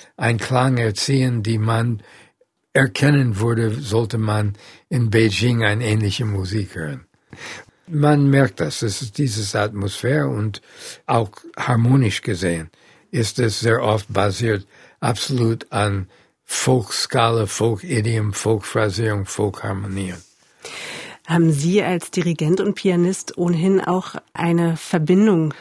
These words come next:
Speaker 2: zu östlicher Musik, zu asiatischer, vielleicht auch zu chinesischer Musik?
Speaker 1: Meine erste Verbindung zu asiatischer Musik kam durch den Komponist Lou Harrison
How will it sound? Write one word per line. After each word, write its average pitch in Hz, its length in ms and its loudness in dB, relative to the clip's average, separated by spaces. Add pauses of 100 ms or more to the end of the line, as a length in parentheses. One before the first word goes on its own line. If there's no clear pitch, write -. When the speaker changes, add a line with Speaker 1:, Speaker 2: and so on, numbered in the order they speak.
(100)
Speaker 2:
zu 160 460 -2 (280)
östlicher 185 560 0
Musik, 170 480 0
zu - 140 -2
asiatischer, 160 640 0
vielleicht 165 320 0
auch 160 80 -8
zu - 120 -6
chinesischer 180 600 0
Musik? 190 420 -4 (160)
Speaker 1:
Meine 139 320 2
erste 147 360 2
Verbindung 143 640 0
zu - 280 -4
asiatischer 110 920 -2 (520)
Musik 113 400 0
kam 123 360 0
durch 113 240 -2
den 104 200 -2
Komponist 101 580 -4
Lou 95 200 -6
Harrison 113 560 -4